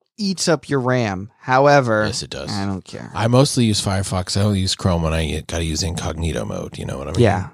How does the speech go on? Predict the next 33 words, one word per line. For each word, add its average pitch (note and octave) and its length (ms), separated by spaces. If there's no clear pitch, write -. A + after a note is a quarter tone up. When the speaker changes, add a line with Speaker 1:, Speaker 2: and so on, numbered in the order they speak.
Speaker 1:
I A#2 200
know A#2 60
what A2 160
you're A2+ 100
saying. G2+ 240
Speaker 2:
Yeah. D#2 200
Mm-hmm. D#2+ 680
Speaker 1:
That's - 440
all A#2+ 220
that A2+ 100
I G#2 60
use G#2 240
Chrome A2 300
for. - 380
Speaker 2:
<laughs> - 40
Speaker 1:
We F3+ 120
don't C4+ 180
even D#3 300
look D#3 340
at A#2+ 240
porn D#3+ 480
on B2 220
our A#2 100
computers C3+ 800
anymore. G2 540
We F3 140
look G3+ 240
at A#3+ 160
it A3 160
on D#3 180
our B2+ 140
phones. G3 1200
Pornhub, D3+ 1160